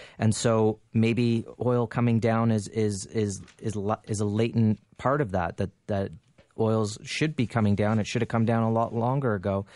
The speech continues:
Um, who really knows? But what you do see is that gold and silver have already essentially bottomed. They're below the cost of production in many cases, uh,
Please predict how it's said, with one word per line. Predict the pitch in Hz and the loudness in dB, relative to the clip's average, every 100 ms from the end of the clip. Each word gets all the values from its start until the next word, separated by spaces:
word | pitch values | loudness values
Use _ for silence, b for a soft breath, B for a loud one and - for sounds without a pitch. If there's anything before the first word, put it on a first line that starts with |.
| B B B B | B B B B
Um, | 110 117 113 - _ | -2 -2 -2 -6 _
who | 202 202 | 0 2
really | 208 190 | 4 4
knows? | 180 156 107 | 4 2 0
But | - | 0
what | 117 123 | 0 0
you | 127 | -2
do | 117 127 | 0 0
see | 131 - 123 117 113 - _ _ _ _ _ _ - - | 0 -2 0 0 -2 -8 _ _ _ _ _ _ -20 -2
is | 120 | -2
that | 98 110 - | 2 0 0
gold | 117 113 | 0 2
and | 113 | 0
silver | - 110 101 104 | 0 -2 0 -2
have | 98 107 | -2 0
already | 117 117 110 104 98 B B B | 0 2 0 0 -4 B B B
essentially | 107 131 117 117 110 | -4 0 0 0 -2
bottomed. | 95 98 95 95 95 | 0 0 2 0 0
They're | 98 | 0
below | 101 98 110 113 | -2 0 2 2
the | 113 | 0
cost | - 101 98 - | -2 -4 -4 -6
of | - | -8
production | 98 98 95 - 101 | -6 -4 -4 -2 0
in | 95 | 0
many | 98 98 | 0 -2
cases, | 95 101 95 - 101 95 - B B B - | -2 -4 -4 -2 -4 -4 -10 B B B -10
uh, | 90 90 | -6 -4